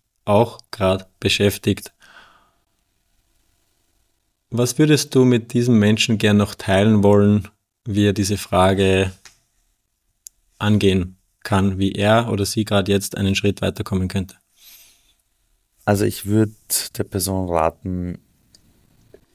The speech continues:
Speaker 2: nicht der Antwort hinterher zu laufen, sondern ich würd die Person wirklich dazu einladen, sich selbst zu beobachten, ähm, sich mal auf die Couch zu schmeißen und sich zu denken,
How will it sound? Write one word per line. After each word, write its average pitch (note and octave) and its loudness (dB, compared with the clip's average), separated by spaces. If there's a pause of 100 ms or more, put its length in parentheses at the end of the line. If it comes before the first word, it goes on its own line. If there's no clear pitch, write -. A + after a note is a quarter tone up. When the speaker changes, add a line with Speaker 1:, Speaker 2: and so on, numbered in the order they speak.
(360)
Speaker 2:
nicht G#2 -2
der F#2 0 (260)
Antwort F2+ -4
hinterher E2 -6
zu - -10
laufen, - -8 (1500)
sondern F#2 0
ich F#2 -6
würd G#2 -4
die A2 -4
Person G2 0
wirklich G2 -4
dazu - -10
einladen, F2+ -2
sich - -10
selbst - -6
zu - -8
beobachten, E2+ -6 (1500)
ähm, F2+ -2 (160)
sich G2+ -6
mal G2+ -2
auf F2+ -8
die - -12
Couch - -2
zu - -8
schmeißen F#2 -8 (100)
und F2+ -10
sich F#2+ -10
zu - -12
denken, F2+ -8